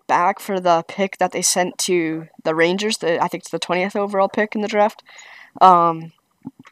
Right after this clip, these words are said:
so they might be trading for that. And I don't think, I don't think it would just be a one for one. Like, I don't think it would just be Trouba for the pick. I feel like it would be Trouba for the pick and something.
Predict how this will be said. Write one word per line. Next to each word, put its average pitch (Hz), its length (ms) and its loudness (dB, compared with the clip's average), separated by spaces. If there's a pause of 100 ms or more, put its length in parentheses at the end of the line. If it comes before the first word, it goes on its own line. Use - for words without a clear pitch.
(180)
so 202 140 -2
they 180 80 2
might 185 140 2
be 180 80 2
trading 180 200 0
for 175 120 -4
that. 185 200 6
And 202 80 8
I 202 60 12
don't 240 160 8
think, 240 200 0
I 196 60 8
don't 208 140 4
think 220 140 -6
it - 20 -2
would 202 80 -4
just 185 180 -6
be 185 140 -6
a 180 80 -2
one 175 200 -4
for 175 140 -8
one. 175 240 -6
Like, 165 180 -10
I 185 60 0
don't 175 120 -4
think 180 120 -12
it 175 60 -8
would 175 140 -16
just 170 200 -8
be 165 120 -6
Trouba 175 400 -4
for - 100 -12
the 175 80 -10
pick. 180 220 -2
I 180 40 -12
feel 165 160 -6
like 160 160 -8
it 175 40 -10
would 170 80 -12
be 175 80 -12
Trouba 165 440 -2
for - 160 -10
the - 100 -18
pick - 460 -2
and 175 240 -2
something. 180 540 -6